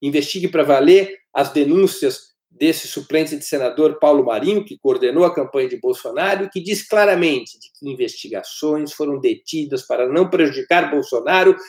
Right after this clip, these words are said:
nas eleições de dois mil e dezoito. Porque o Tribunal Superior Eleitoral pode impugnar a chapa Bolsonaro e Mourão, o que também levaria a novas eleições presidenciais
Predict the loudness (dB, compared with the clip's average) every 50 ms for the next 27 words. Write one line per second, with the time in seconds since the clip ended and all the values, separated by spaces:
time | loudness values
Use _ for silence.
0 | -20 _ _ 0 2 4 6 6 4 4 2 -2 -4 -4 -4 -4 -2 -2 -2 -2
1 | -6 -10 -12 -12 -12 -12 -12 -12 -14 _ _ _ _ _ -20 -14 -12 -12 -12 -12
2 | -14 -16 -10 -4 2 4 4 4 4 2 -2 0 0 2 2 2 0 -2 -2 0
3 | 0 0 0 -2 -4 -4 -4 -8 -10 -12 _ _ 2 2 2 4 2 2 2 4
4 | 4 2 2 0 0 -2 -4 -6 -4 -4 -2 -2 -4 -6 -4 -6 -6 -6 -8 -8
5 | -8 -6 -6 -6 -8 -10 -10 -6 0 2 2 2 2 0 -6 -16 _ _ -12 -12
6 | -12 -14 _ _ -8 -8 -8 -6 0 2 4 6 6 4 4 2 0 -2 -4 -4
7 | -2 -2 -2 -2 -2 -2 -4 -4 -4 -6 -8 -6 -6 -8 -8 -10 -12 -14 -14 -14
8 | -14 -14 -12 -10 -12 -12 -12 -10 -10 -6 -4 -4 -4 -4 -6